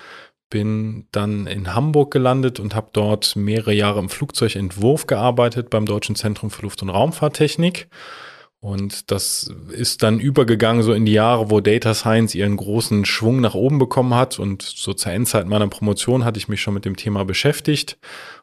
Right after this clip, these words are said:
und war dann im Anschluss mehrere Jahre bei der Lufthansa Industry Solutions, ähm, I-T-Beratung, Data Science und für mich immer so die Identität,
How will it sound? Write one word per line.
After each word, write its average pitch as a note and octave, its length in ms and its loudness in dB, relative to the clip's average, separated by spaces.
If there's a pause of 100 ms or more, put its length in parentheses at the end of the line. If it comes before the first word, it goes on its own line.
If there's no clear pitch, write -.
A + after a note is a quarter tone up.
und G2 240 -6
war F#2+ 200 0
dann G2 220 0
im F2 100 -4
Anschluss G2 500 -4
mehrere G2+ 280 -2
Jahre G2 280 0
bei F#2+ 100 -4
der F#2+ 100 0
Lufthansa G2+ 440 -4
Industry B2+ 500 -2
Solutions, A2+ 800 -2 (340)
ähm, F#2+ 400 -6 (160)
I-T-Beratung, G#2 1160 -2
Data A2 340 0
Science A2 480 2
und F#2+ 320 -8 (540)
für - 160 -4
mich A2 280 4
immer A2 280 4
so G#2 100 4
die G2+ 160 -2
Identität, G#2 840 2